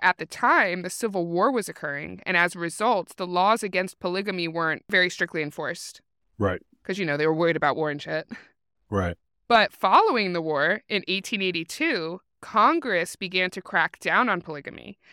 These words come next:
Speaker 1: They passed the Edmunds Act, which closed up some loopholes within the Morrill Act.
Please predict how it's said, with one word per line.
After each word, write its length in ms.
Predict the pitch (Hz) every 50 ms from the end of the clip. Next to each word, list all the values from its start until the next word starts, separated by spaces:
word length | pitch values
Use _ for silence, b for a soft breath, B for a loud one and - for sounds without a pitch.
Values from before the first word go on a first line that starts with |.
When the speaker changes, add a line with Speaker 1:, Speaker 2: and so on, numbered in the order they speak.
| b b b
Speaker 1:
They 140 | 208 190
passed 540 | 185 - - 202 190 185 190 - - - -
the 160 | - 175 - -
Edmunds 460 | - 226 320 359 320 269 214 190 - -
Act, 480 | - 143 135 147 - _ - - - _ _ _
which 240 | - 202 - - -
closed 480 | - - - 233 208 220 269 277 - -
up 160 | 233 202 202
some 240 | - - 185 170 165
loopholes 580 | 170 190 233 285 - - - 214 170 175 180
within 260 | - 190 175 190 180
the 60 | 170 165
Morrill 360 | 165 170 190 208 185 160 143
Act. 440 | 92 80 98 - _ - - -